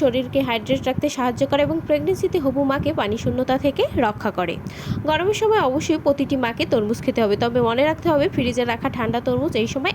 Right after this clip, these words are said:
একদম খাওয়া যাবে না, এতে করে হবু মা ও সন্তানের বড় ধরনের ক্ষতি হতে পারে। তাই তরমুজ ফ্রিজে রাখলেও খাওয়ার তিরিশ মিনিট আগে বের করে রাখবেন। তরমুজ নরমাল তাপমাত্রায় আসার পর তারপর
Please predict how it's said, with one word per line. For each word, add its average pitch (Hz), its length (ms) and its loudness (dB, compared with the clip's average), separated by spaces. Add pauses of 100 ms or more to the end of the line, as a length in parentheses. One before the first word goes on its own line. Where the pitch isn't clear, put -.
(120)
একদম 214 240 -4 (100)
খাওয়া 226 240 0
যাবে 185 240 -2
না, - 40 -10 (160)
এতে 392 200 0
করে 359 200 2
হবু 254 160 2 (120)
মা 220 100 0 (120)
ও - 20 2 (120)
সন্তানের 233 460 0
বড় 208 200 2
ধরনের 254 300 0
ক্ষতি 254 240 0
হতে 208 200 -2
পারে। 190 140 2
তাই 202 80 -2 (240)
তরমুজ 311 300 2
ফ্রিজে 247 380 2
রাখলেও 277 260 2 (120)
খাওয়ার 220 280 0
তিরিশ 277 280 0
মিনিট 311 260 2
আগে 320 120 0 (120)
বের 220 200 4
করে 208 220 4
রাখবেন। 190 280 -4 (160)
তরমুজ 294 300 2 (100)
নরমাল 240 340 0
তাপমাত্রায় 240 440 -4 (140)
আসার 269 320 0
পর 233 100 2 (140)
তারপর 233 300 -2